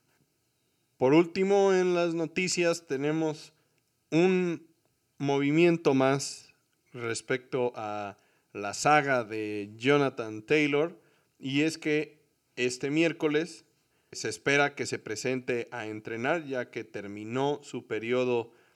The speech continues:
en la lista de Physically Unable to Perform, la P U P, por la lesión del tobillo de la que se recupera,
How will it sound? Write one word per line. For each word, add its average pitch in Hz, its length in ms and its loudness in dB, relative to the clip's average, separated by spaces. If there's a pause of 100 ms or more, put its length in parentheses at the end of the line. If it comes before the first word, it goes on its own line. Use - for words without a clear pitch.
(240)
en 135 380 2
la 120 120 0
lista 120 680 -4
de 107 560 -2 (320)
Physically 120 640 -6
Unable 113 460 -4
to 110 180 -14
Perform, 170 540 0
la 92 140 -12
P 117 280 -10
U 131 60 -10
P, 185 340 -10 (600)
por 175 280 4
la 156 140 -2
lesión 127 380 -4
del 143 140 -4
tobillo 123 340 -4
de 110 100 -6
la 101 120 -12
que 107 120 -18
se 104 460 -8
recupera, 139 1200 2